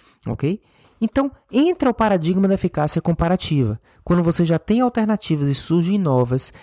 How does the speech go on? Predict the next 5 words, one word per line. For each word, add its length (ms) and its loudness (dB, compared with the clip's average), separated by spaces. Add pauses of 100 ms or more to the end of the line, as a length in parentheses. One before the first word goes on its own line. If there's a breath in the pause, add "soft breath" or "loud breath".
(120)
essas 320 -2
novas 400 2
devem 320 2
ser, 320 -2
preferencialmente, 920 -2